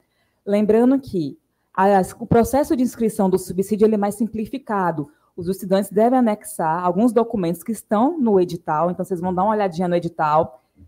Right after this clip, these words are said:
Tem alguns documentos que eles vão tratar sobre a veracidade das informações, se você é pai ou mãe solteiro,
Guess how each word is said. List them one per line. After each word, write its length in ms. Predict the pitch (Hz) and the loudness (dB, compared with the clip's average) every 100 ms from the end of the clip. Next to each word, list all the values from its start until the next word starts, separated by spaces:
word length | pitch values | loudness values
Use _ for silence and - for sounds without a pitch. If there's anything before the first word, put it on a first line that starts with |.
| _ | _
Tem 140 | 202 | 2
alguns 300 | 196 202 240 | 2 2 0
documentos 500 | 226 226 208 202 208 | 0 -2 -2 -2 -2
que 160 | 202 202 | -4 -4
eles 140 | 180 | -4
vão 180 | 175 185 | -4 -4
tratar 320 | 190 190 185 | -4 -4 -6
sobre 160 | 180 180 | -4 -2
a 40 | 170 | 0
veracidade 440 | 170 170 160 156 | -2 -2 -4 -4
das 160 | 151 156 | -4 -2
informações, 960 | 175 185 190 240 262 240 226 214 202 | 0 0 2 0 2 4 4 2 -2
se 100 | - | -6
você 240 | 196 196 180 | -6 -6 -6
é 80 | 175 | -8
pai 260 | 170 156 | -4 -2
ou 100 | 170 | -2
mãe 160 | 151 151 | -4 -6
solteiro, 640 | 202 190 - 220 226 240 | -4 -4 2 4 6 4